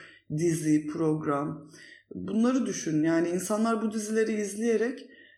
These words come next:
aslında kendilerine yeni bir aidiyet kimliği de oluşturdular. Osmanlı'yla övünüyor artık insanlar ve Osmanlı torunu olmaktan gurur duyuyorlar.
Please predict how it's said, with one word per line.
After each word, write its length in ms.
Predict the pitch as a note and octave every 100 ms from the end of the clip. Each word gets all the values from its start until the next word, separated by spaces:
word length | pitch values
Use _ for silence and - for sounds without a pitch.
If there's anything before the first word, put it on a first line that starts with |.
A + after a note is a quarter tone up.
| _
aslında 400 | - F#3+ - G#3+
kendilerine 460 | G#3+ G#3+ A3 A3+ A#3
yeni 260 | A3+ A3+ B3
bir 220 | A3+ G#3
aidiyet 400 | G#3 G#3+ A#3+ A#3+
kimliği 460 | - A3 A3 A#3
de 280 | G3 D#3+ -
oluşturdular. 1000 | - E3+ D#3+ - D3 C#3+ C#3+ C#3+ D#3 - - - - -
Osmanlı'yla 680 | - E3 A3+ A#3 A#3 A#3 A3
övünüyor 520 | F3+ F#3 G#3+ A#3+ D#3+
artık 320 | C3+ C3+ -
insanlar 640 | D#3 D3+ D#3+ D3+ D3+ D#3+
ve 60 | F#3+
Osmanlı 720 | F3 F3 G3 G3+ G3 F#3 -
torunu 340 | - F3+ F3 F3
olmaktan 600 | E3+ E3+ E3+ F3+ F3+ E3
gurur 260 | D#3+ E3+
duyuyorlar. 720 | D3+ C3 A#2+ A2+ D3 - -